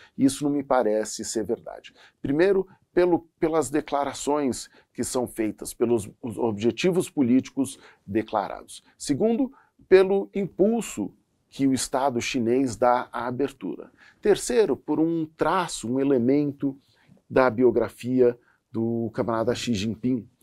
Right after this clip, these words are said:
O camarada Xi Jinping, ele esteve à frente de algumas das primeiras zonas especiais, ele esteve à frente de zonas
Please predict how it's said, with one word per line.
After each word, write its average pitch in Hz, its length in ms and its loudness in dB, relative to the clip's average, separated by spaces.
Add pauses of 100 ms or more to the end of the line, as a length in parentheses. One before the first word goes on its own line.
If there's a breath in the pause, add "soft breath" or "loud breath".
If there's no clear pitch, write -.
(320 loud breath)
O 131 340 0
camarada 160 400 -4
Xi 151 180 -4
Jinping, 156 520 0 (200 loud breath)
ele 170 220 2
esteve 160 760 4 (200)
à - 120 -6
frente 135 720 -4 (240 soft breath)
de 117 440 -4
algumas 123 500 0
das 123 320 2 (160)
primeiras 165 400 0
zonas 123 560 -2 (160)
especiais, 113 960 -6 (240 soft breath)
ele 101 120 -8
esteve 110 360 -2
à 104 80 -2
frente 104 480 -6 (220 soft breath)
de 98 300 -4 (120)
zonas 120 500 0